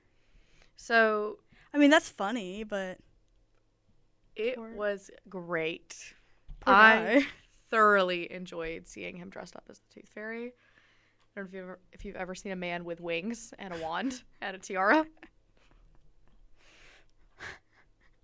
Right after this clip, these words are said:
Speaker 2: Wow.
Speaker 1: Yeah. But couples costumes, go. Give me your hot take.
Speaker 2: Uh, I don't know that I have a hot take on couples costumes.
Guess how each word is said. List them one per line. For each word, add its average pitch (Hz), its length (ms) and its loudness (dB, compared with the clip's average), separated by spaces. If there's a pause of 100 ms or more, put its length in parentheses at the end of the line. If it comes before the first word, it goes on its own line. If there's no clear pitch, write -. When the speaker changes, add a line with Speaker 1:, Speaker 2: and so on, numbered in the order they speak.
(800)
Speaker 2:
Wow. 214 220 -10 (400)
Speaker 1:
Yeah. 185 240 0 (1500)
But 214 140 -4
couples 254 260 -8
costumes, 190 440 -18
go. 180 240 -10 (840)
Give 220 120 -8
me 233 60 -6
your 240 100 -2
hot 208 180 -10
take. 185 260 -16 (580)
Speaker 2:
Uh, 214 200 -12 (540)
I 214 100 -8
don't 359 160 -2
know 240 120 4
that 214 120 -2
I 190 60 -4
have 185 200 -10
a 226 40 -14
hot 185 200 -16
take 180 200 -18
on 175 80 -12
couples 190 260 -20
costumes. - 680 -20